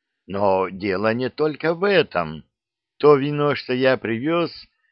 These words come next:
оно сандальских виноградников». Похоже, что я окончательно отстал от жизни.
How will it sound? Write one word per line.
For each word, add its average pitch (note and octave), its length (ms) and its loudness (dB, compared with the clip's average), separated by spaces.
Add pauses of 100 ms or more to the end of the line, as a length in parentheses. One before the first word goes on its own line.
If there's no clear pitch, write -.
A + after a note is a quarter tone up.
оно A#2+ 640 2
сандальских A#2 1040 0
виноградников». A2+ 1040 -4 (2500)
Похоже, D#3+ 580 4
что - 180 -4
я G2+ 260 4
окончательно C#3 920 -2
отстал G#2+ 500 0
от G#2 140 -4
жизни. B1+ 640 -16